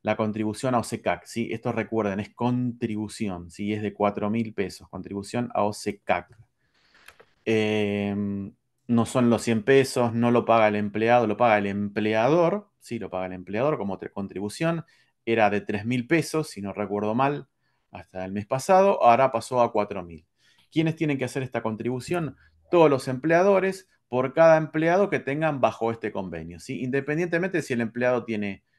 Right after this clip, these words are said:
ocecac, si tiene prepaga o si tiene otra obra social, no importa.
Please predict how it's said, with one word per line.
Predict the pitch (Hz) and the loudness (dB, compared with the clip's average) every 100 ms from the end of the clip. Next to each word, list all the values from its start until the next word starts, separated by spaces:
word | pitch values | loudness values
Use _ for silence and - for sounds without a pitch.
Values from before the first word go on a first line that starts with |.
| _ - | _ -18
ocecac, | - 131 - 160 151 151 | -10 -10 4 6 6 4
si | - 101 | -8 -14
tiene | - 101 98 95 95 95 95 92 92 - _ | -8 -8 -6 -8 -8 -10 -10 -12 -16 -20 _
prepaga | 107 107 139 143 135 | -6 4 6 8 6
o | - | 2
si | 101 | -4
tiene | 101 98 | -6 -6
otra | 98 | -6
obra | 95 101 | -8 -8
social, | 117 160 147 | -4 -2 0
no | 117 | -2
importa. | 107 95 87 - | -4 -6 -8 -10